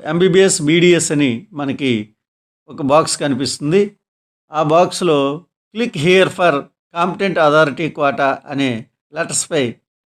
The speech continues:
టచ్ చేయండి. లెఫ్ట్ సైడ్ మీకు పైన మూడు గీతలు కనిపిస్తున్నాయి. ఆ గీతలపై టచ్ చేయండి. అక్కడ లాగిన్ అని లాస్ట్ ఆప్షన్ ఉంటుంది, దాన్ని సెలెక్ట్ చేసుకోండి.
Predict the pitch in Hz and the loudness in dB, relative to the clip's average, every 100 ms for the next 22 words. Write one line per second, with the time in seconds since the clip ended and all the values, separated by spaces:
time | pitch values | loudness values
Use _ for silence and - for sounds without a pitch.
0 | _ _ 151 151 156 143 147 196 208 _ | _ _ -12 -6 -2 0 2 0 -2 _
1 | _ _ _ 156 160 - 214 170 175 165 | _ _ _ -4 -2 0 2 2 2 0
2 | 160 - _ _ 156 180 180 156 156 135 | -4 -8 _ _ -2 2 2 2 2 2
3 | 160 175 156 151 127 127 - 135 165 202 | 2 0 -2 -2 -2 -4 -8 -4 -2 -4
4 | 220 _ _ _ _ _ _ 143 135 147 | -10 _ _ _ _ _ _ -6 -2 0
5 | 170 185 156 151 131 131 - 143 139 147 | 0 -2 0 -2 0 -2 -2 -2 0 2
6 | 190 196 _ _ _ _ _ 151 170 147 | 0 -2 _ _ _ _ _ -10 -2 0
7 | 139 147 180 180 170 143 147 147 127 139 | 4 6 6 4 2 -2 -4 -2 2 2
8 | 156 - 147 139 - 131 120 127 123 131 | 2 0 -2 -4 -6 -6 -4 -4 -2 0
9 | 127 147 143 - 147 127 - 139 139 | -2 -2 -6 -6 -6 -6 -6 -6 -2